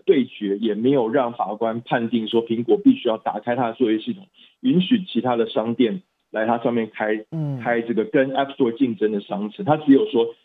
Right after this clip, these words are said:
Speaker 1: 在 App Store 里面，你不能禁止你的，呃，App 的开发商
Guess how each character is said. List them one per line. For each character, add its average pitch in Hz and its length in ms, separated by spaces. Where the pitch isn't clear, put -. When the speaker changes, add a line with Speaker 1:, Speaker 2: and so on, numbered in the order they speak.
Speaker 1:
在 196 140
App 175 220
Store 147 200
里 107 140
面， 120 200
你 113 60
不 175 240
能 123 360
禁 175 300
止 95 300
你 104 120
的， 107 480
呃， 107 120
App 143 220
的 113 100
开 117 200
发 113 220
商 117 360